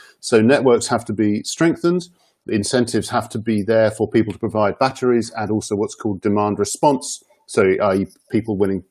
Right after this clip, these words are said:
to turn things off when they don't need them, uh, at times of, of high demand, more interconnectors between countries so you share electricity.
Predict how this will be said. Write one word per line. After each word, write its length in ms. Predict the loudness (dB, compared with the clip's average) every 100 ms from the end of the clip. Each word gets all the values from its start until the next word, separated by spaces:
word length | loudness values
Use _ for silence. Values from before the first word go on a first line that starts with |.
| -10
to 100 | -8
turn 320 | -2 0 0
things 320 | 0 -2 2
off 220 | 2 2 0
when 120 | -2
they 80 | -2
don't 200 | -4 0
need 260 | 0 0
them, 280 | -2 -4 -6 -12 -20 -4
uh, 340 | 0 2 0 -2
at 140 | -6 -4
times 360 | -4 -4 -2
of, 180 | -2 -2 -4
of 140 | -6
high 180 | -2 -2
demand, 400 | 0 0 0 -2 -10 -6 2
more 180 | 6 6
interconnectors 760 | 4 0 2 0 0 -6 -8
between 280 | -6 -6 -6
countries 420 | -8 -8 -10 -8
so 120 | -6
you 140 | -4 -6
share 460 | 0 4 6 4
electricity. 600 | 2 0 -4 -4 -4 -6